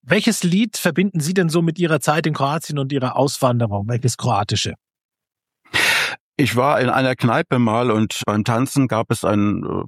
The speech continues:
Speaker 2: da hat jemand Gitarre gespielt und wir haben getanzt und der hat ein Lied gespielt, das mich besonders bewegt hat. Das heißt Vilo Moja,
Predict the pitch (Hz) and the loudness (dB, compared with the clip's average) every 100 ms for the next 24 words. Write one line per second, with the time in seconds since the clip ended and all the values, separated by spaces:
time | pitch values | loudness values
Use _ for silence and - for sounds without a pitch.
0 | - 107 127 123 147 131 110 113 98 117 | -2 0 0 2 2 2 0 -2 0 0
1 | 139 127 123 - 135 135 135 107 104 101 | 0 0 -2 0 2 4 2 2 2 0
2 | 95 92 135 151 - - - - - 120 | 0 0 0 0 -4 -12 -12 -6 -2 0
3 | 123 135 - 127 147 185 - 131 - 113 | 2 0 0 0 0 0 -2 -4 0 2
4 | 120 147 - - - - - - 123 123 | 2 0 -6 -16 -20 -20 -8 -2 0 -2
5 | - - 117 - 123 123 135 131 - 107 | -4 0 0 0 0 2 2 2 0 2
6 | 123 139 - 107 113 113 - 113 95 101 | 2 0 0 -2 0 0 0 0 2 2
7 | 120 139 131 117 104 104 101 98 110 107 | 2 2 2 2 2 2 2 2 0 -2